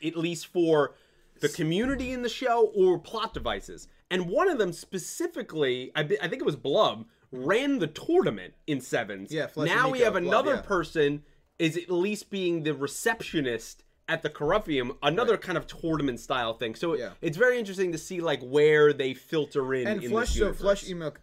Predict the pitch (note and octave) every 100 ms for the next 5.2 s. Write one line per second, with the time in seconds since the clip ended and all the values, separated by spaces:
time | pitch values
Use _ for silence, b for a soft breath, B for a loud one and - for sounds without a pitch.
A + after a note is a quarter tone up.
0 | _ - D#3 D#3 - C#3 C3 A#2+ B2+ -
1 | A#2+ B2 A2+ _ A#2 A2+ E2 _ _ _
2 | - C3 D#3 D#3 D3 B2+ A2+ _ A2 D3+
3 | - - C3+ A#2+ A2 G#2+ _ _ _ C3+
4 | C3+ F#3 F#3+ F#3 D#3 F3+ - D3+ C3 B2
5 | B2+ -